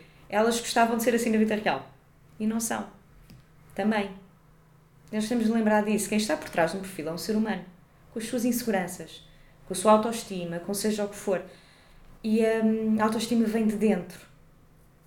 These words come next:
E lembrem sempre disso, que às vezes aquelas, aquelas mães que mostram, "Olha, eu três meses depois de ter parido a minha criança", isso nem sequer é saudável para o nosso corpo.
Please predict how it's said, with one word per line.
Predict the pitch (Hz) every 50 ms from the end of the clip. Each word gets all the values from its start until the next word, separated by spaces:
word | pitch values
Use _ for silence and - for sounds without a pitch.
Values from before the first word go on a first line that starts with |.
| _ _ -
E | 202 190 190 196 196 196 196 190
lembrem | 190 214 226 226 233 240 233
sempre | 220 - - 233 226 220 214 220
disso, | 220 247 226 214 220 - - - -
que | - - 208 202 190 190 190 185 185 180 - - -
às | - 139 185 190 185
vezes | 190 240 233 208 208 214 214
aquelas, | 214 214 208 202 196 190 185 185 185
aquelas | 190 190 214 196 196 190 185 180 175 170 180 175
mães | 175 185 190 190 190
que | - -
mostram, | 180 185 190 185 190 - 185 180
"Olha, | 185 196 196 190
eu | 190 190 190 190
três | 196 190 185 180 180
meses | 190 190 185 185 -
depois | - - 180 170
de | - -
ter | 175
parido | 175 - 180 175 180 175 175
a |
minha | 175 180 175 175
criança", | 175 165 165 180 180 175 - -
isso | 208 214 - - -
nem | 240 269 277
sequer | 262 - - - 180 180
é | 214 220
saudável | 220 - 285 233 247 254 202 190 214 208 214 214 214
para | 233 214 220 214
o |
nosso | - - 208 226 233 - -
corpo. | 285 269 240 226 214 - 208 170